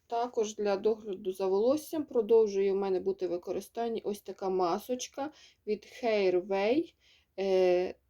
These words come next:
професійна маска для фарбованого волосся.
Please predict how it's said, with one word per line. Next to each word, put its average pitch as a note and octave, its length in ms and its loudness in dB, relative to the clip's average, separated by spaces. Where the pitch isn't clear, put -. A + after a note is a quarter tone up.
професійна A3 640 0
маска B3 420 0
для G#3+ 200 2
фарбованого A3+ 840 0
волосся. G3+ 680 2